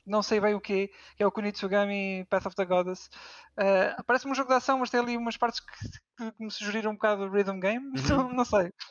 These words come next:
Speaker 1: fiquei um bocado na dúvida.
Speaker 2: Yeah.
Speaker 1: Não, não me chamou assim muita atenção,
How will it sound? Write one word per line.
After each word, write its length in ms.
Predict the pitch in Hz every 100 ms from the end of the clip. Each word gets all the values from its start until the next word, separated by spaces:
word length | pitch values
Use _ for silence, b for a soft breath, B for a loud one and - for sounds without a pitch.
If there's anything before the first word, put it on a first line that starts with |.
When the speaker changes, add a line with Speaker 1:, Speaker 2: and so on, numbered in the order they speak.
| -
Speaker 1:
fiquei 180 | - 254
um 40 | 240
bocado 180 | 240
na 60 | 220
dúvida. 320 | 196 180 170 - B
Speaker 2:
Yeah. 280 | 127 123 113
Speaker 1:
Não, 260 | 226 240 247 247
não 180 | 254
me 280 | 247 240 233
chamou 280 | - 247 254
assim 160 | 240 247
muita 300 | 240 254 240
atenção, 460 | 226 214 202 170